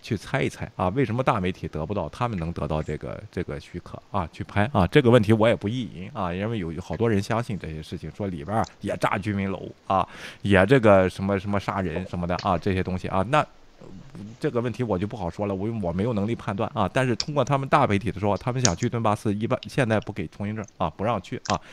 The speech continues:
得经过俄军的检查所啊。然后之前呢，一两年前去进去的时候，得在这个检查所就得逗留八，八小时到四十二小时啊，才能让你进去，对吧？不知道还得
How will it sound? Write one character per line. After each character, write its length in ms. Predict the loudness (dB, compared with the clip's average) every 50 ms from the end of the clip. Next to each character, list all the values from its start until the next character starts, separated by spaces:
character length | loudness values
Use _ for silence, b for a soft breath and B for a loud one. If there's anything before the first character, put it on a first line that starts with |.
| B B
得 160 | 0 0 0 2
经 200 | 2 0 0 4
过 160 | 4 6 6
俄 240 | 6 4 4 2 2
军 200 | 2 -2 0 4
的 120 | 4 2
检 240 | 2 0 -6 -8 -6 -4
查 100 | -4 -4
所 220 | -4 -4 -8 -14 -12 -12 -14 -14 -10 _
啊。 180 | -4 -4 -4 B B B B B B B
然 120 | 2 2
后 220 | 4 4 2 2 0 -4 -8 -16 _ _
之 220 | -4 -4 -4 -2
前 340 | -4 -6 -6 -2 -2 0 0
呢， 120 | 0 -2
一 160 | -2 -2 0
两 200 | 0 0 0 0
年 160 | 0 -2 -2 0
前 180 | 0 0 -2
去 140 | 0 -2 -4
进 180 | -2 -2 -4 -2
去 120 | -2 -4
的 100 | -4 -6
时 140 | -6 -4 -4
候， 160 | -4 -4 -6
得 220 | 0 0 0 0 0 -6 b b b b _ _
在 160 | 2 4 4
这 60 | 6
个 80 | 6 6
检 180 | 6 4 2 4
查 140 | 4 2
所 160 | 2 2 0 0
就 100 | 0 0
得 120 | -2 -2
逗 160 | 0 0 0
留 260 | 0 2 0 0 -2 -4 _
八， 160 | _ 2 2 2 0 -2 -10 _
八 200 | _ 2 4 4
小 200 | 4 4 2 -4
时 140 | -2 -4 -4
到 180 | 0 2 0 0
四 220 | 0 -2 -8 -8
十 100 | -4 -2
二 160 | 0 0 0
小 140 | 0 -2 -6
时 180 | -10 -10 -4 -4 -4 -4 0 4
啊， 180 | 4 4 4 B B B B B
才 340 | B -8 0 4 4 4 6
能 180 | 4 4 4
让 160 | 4 4 2
你 80 | 2 -2
进 220 | -6 -8 -6 -6 -6
去， 160 | -8 -10 -16 -20 -8
对 100 | -4 -4
吧？ 40 | -2 2
不 60 | 4
知 60 | 2
道 60 | 2 2
还 240 | 2 6 6 8
得 160 | 8 8 6